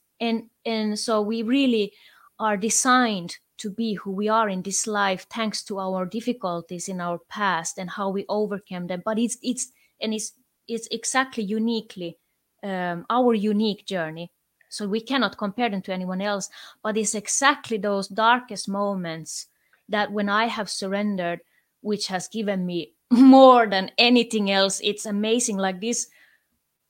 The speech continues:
yeah, I also had this experience, like, when Corona came. Before that,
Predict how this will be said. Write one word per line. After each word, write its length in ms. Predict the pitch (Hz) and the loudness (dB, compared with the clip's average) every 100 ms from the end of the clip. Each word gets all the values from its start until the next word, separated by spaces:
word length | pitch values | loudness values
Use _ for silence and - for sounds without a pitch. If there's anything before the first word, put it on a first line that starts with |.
| - | -6
yeah, 160 | 247 254 254 240 | 0 2 2 -2
I 40 | - | -6
also 180 | 247 262 | -4 0
had 120 | 247 | 0
this 160 | 226 226 | 0 -2
experience, 500 | - - 240 240 233 | -4 -2 0 0 -2
like, 280 | 202 196 196 | -4 -4 -4
when 120 | 214 | -10
Corona 440 | 214 233 254 269 269 | -4 -2 2 0 -2
came. 400 | - 294 294 220 | -2 0 0 -2
Before 400 | 226 - 269 302 | -6 -2 0 2
that, 200 | 330 | 0